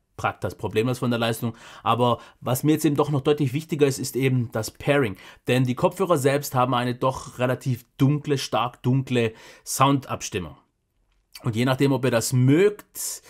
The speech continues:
kann das eben nicht ganz zu dem, zu dem Amp passen. Denn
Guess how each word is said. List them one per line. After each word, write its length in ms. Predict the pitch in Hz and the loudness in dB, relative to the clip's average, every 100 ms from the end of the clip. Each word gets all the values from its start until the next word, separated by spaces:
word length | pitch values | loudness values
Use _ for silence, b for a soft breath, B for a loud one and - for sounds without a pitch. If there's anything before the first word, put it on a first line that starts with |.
| B B - | B B -6
kann 260 | - 151 | 0 2
das 160 | 180 175 | 2 0
eben 240 | 160 151 | 0 2
nicht 240 | 147 160 - | 2 0 0
ganz 240 | 147 139 | 0 0
zu 100 | 143 | 2
dem, 680 | 147 143 135 113 87 - - - | 4 4 0 -4 -16 -20 -18 -10
zu 180 | - | -2
dem 180 | 127 131 | 0 0
Amp 320 | 135 139 - | -2 -4 -6
passen. 340 | - 156 - 120 | -4 -4 -2 -2
Denn 200 | 113 | -2